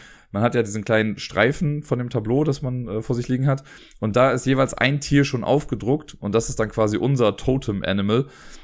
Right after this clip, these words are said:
Äh, das heißt, jedes Mal, wenn ich eins dieser Tiere nehme, erhöht das den Plättchenwert um eins. Ne? Also wenn ich jetzt eine, ein Dreierplättchen fertig gemacht habe, aber da sind zwei Affen drauf und mein Tier ist ein Affe, dann ist das eine fünf auf einmal.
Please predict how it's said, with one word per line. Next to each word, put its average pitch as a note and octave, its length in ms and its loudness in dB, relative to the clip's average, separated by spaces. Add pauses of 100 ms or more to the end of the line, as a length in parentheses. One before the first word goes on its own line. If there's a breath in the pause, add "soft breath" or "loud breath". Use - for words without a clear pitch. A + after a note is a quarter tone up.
(220 loud breath)
Äh, G#2+ 160 2
das G#2 120 -2
heißt, A#2+ 340 2
jedes C3+ 300 0
Mal, B2 220 0
wenn A2+ 180 2
ich - 360 -2
eins C3+ 300 0
dieser C3 320 0
Tiere C3 320 0
nehme, C3 440 -2 (140)
erhöht C#3 360 4
das B2 180 -2
den A2+ 260 -4
Plättchenwert G#2+ 800 0 (320 loud breath)
um A#2+ 200 0
eins. F#2 420 -2
Ne? G2+ 100 -4
Also G2+ 120 -2
wenn G2 100 -2
ich G2 60 -4
jetzt G2+ 200 -6
eine, F#2 320 -2 (240 soft breath)
ein F#2+ 160 -6
Dreierplättchen A2 520 0
fertig C3+ 220 0
gemacht C3 260 -4
habe, B2 160 0
aber F#2+ 120 0
da F#2+ 60 -2
sind G2 160 -6
zwei - 240 0
Affen B2 240 -4
drauf B2+ 460 -2
und G2 160 -2
mein F#2+ 220 2
Tier B2 260 2
ist F#2+ 120 -2
ein F#2+ 80 -4
Affe, C3 300 0 (240 loud breath)
dann G2+ 140 -2
ist A2+ 80 -2
das A#2+ 100 0
eine C#3 100 2
fünf F3+ 300 2
auf - 160 -10
einmal. B1+ 260 -10